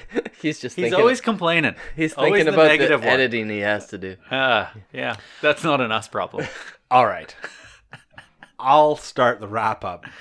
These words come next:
Speaker 3: with this.
Speaker 1: Okay.
Speaker 3: All right. From our discussion,
Speaker 1: Yeah.
Speaker 3: we have decided, uh, well, you have, you guys have decided, I'm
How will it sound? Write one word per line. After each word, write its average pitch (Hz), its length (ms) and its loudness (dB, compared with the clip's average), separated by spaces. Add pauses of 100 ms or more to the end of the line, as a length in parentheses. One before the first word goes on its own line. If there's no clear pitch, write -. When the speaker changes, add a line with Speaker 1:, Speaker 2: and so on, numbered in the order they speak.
Speaker 3:
with 101 260 -10
this. - 520 -16
Speaker 1:
Okay. 90 380 -8 (260)
Speaker 3:
All 92 80 -20
right. 92 240 -18
From 139 260 -2
our 185 100 -2
discussion, 123 640 -10 (160)
Speaker 1:
Yeah. 87 200 -8 (160)
Speaker 3:
we 113 160 -6
have 113 140 -4
decided, 101 640 -10 (400)
uh, 82 160 -18
well, 82 280 -20 (220)
you 123 180 -8
have, 95 220 -12
you 117 260 -10
guys 80 360 -14
have 92 180 -18
decided, - 460 -20
I'm 98 320 -20